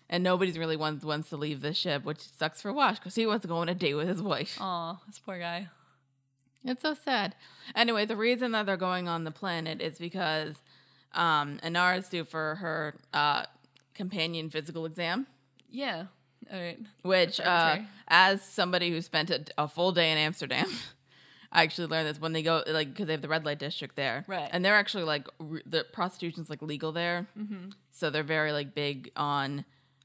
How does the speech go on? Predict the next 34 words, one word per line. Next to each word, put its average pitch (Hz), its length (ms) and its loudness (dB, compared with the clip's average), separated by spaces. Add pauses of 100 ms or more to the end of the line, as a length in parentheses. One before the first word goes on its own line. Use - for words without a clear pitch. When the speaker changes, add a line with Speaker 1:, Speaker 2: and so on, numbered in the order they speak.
(260)
Speaker 1:
and 165 200 2
they're, 151 120 6
like, 143 160 2
very 151 460 0
good 156 220 2
to 160 100 -4
their 151 140 -2
women. 151 280 0
And 147 120 0
one 147 140 2
of 151 80 0
them 147 160 -2
is, 139 180 -4
like, 139 340 -4
they 151 140 -4
have 139 140 -2
to 147 100 -8
go 135 140 -6
to 160 120 -10
an 135 60 -6
exam, 165 420 0 (100)
Speaker 2:
Mm-hmm. - 100 2
Speaker 1:
obviously, 170 420 6
just 147 200 -12
to 185 60 -6
make 151 160 -2
sure 147 280 2
that, 143 120 0
like, 139 200 -4
they 143 80 -6
don't 147 160 -4
have 139 100 -8
any, 143 240 -6
like, 139 340 -6